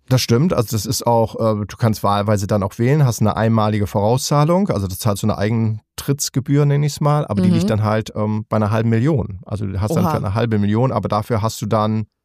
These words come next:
Speaker 1: eben deine eigene Wohneinheit, die wird dir dann zurückerstattet oder teilweise zurückerstattet, wenn du die Einrichtung wieder verlässt, aber du kaufst praktisch dich erstmal da mit einer Wohneinheit ein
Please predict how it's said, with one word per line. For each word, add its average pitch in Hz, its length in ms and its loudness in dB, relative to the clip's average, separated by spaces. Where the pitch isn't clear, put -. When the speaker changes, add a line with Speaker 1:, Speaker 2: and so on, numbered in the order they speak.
Speaker 1:
eben 107 240 2
deine 101 300 0
eigene 104 320 0
Wohneinheit, 117 560 0
die 98 100 -2
wird 104 120 -2
dir 107 60 0
dann 101 200 0
zurückerstattet 120 760 -2
oder 101 140 0
teilweise 113 500 -2
zurückerstattet, 113 680 -2
wenn 101 180 0
du 101 280 0
die 98 80 -2
Einrichtung 104 400 -2
wieder 98 160 0
verlässt, 104 460 0
aber 101 160 0
du 101 240 -4
kaufst 113 440 -2
praktisch - 400 -6
dich 101 180 -6
erstmal 104 320 -2
da 101 360 -2
mit 104 180 -4
einer 101 100 -4
Wohneinheit 98 640 -2
ein 110 300 0